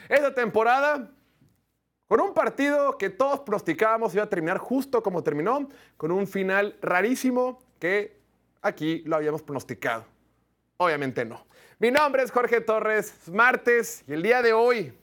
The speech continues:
como todos los días, para platicar de los Power Rankings, porque hoy es martes de Power Rankings, hoy vamos a hablar un poquito de lo que pasó en el Monday Night, hoy vamos a hablar un poquito de los playoffs, hoy tenemos memes, hoy tenemos un montón de contenido para ustedes. El día de hoy nos acompaña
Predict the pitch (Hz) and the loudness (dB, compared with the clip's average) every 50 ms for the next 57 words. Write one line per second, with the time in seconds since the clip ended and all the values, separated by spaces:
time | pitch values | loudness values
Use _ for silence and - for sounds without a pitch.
0 | _ _ _ _ _ _ 135 147 160 160 - 247 269 277 269 240 196 202 247 247 | _ _ _ _ _ _ -6 -4 -4 0 2 2 2 4 2 0 0 0 0 0
1 | 247 233 233 208 190 185 185 180 - 175 170 226 214 214 196 202 185 - 220 - | 0 0 0 -2 -2 0 -2 -2 -4 -2 0 2 2 2 0 -2 -2 -4 -4 2
2 | _ 233 262 277 254 233 240 254 233 190 208 180 - - 165 160 - 151 185 185 | _ 4 4 4 4 2 2 0 0 -2 -6 -8 -4 -6 -4 -2 0 0 0 0
3 | 147 160 170 185 175 165 156 - - 156 151 147 160 170 - 185 180 180 175 180 | 0 0 0 0 0 -6 -8 -4 -2 -2 0 0 -2 -2 -4 -6 -6 -6 -8 -10
4 | - _ _ _ - - _ _ _ _ _ 202 247 285 262 240 247 214 190 190 | -16 _ _ _ -20 -20 _ _ _ _ _ 2 2 4 2 2 -2 -2 -2 -2
5 | 196 175 196 185 185 185 190 190 185 165 151 139 156 170 180 - 165 156 147 143 | -4 -2 -4 -6 -4 -2 -2 -2 -2 -2 -4 -2 0 -2 0 0 -2 -2 0 0
6 | 156 175 180 180 175 160 180 196 190 190 - _ - 269 339 370 330 277 269 285 | 0 -2 0 -2 0 0 0 0 0 -4 -8 _ 2 4 4 4 4 2 0 0
7 | 233 220 214 220 226 208 220 220 220 220 214 226 214 190 - - 170 180 185 185 | 0 0 0 0 0 0 0 0 0 0 0 0 0 0 -2 -2 0 2 4 4
8 | 202 190 - - - - 285 349 349 - - 233 233 233 226 208 220 220 226 220 | 2 0 -2 -6 2 2 4 4 2 2 2 2 2 2 2 0 0 2 2 0
9 | 170 - - 247 294 311 - - 240 226 233 240 220 220 226 233 226 - - 226 | 0 0 0 0 0 0 0 -2 -2 -2 -2 -4 -4 -2 -2 -2 -2 -2 -2 0
10 | 233 233 - 220 202 160 175 175 185 156 196 196 202 196 - 269 311 339 339 330 | 0 0 0 -2 -4 -2 -4 -4 -2 -2 -2 -2 -2 0 2 2 2 2 0 -4
11 | - - - - _ _ _ _ _ _ _ _ _ - 107 127 147 151 139 143 | -6 -10 -16 -20 _ _ _ _ _ _ _ _ _ -8 -2 0 0 2 2 2
12 | 147 160 175 175 - - 160 214 254 - 247 240 233 226 220 185 - 170 165 165 | 2 2 0 0 -4 -4 -2 -2 0 0 -2 0 0 0 0 2 0 0 0 0
13 | 165 165 165 165 156 | 0 0 0 0 -2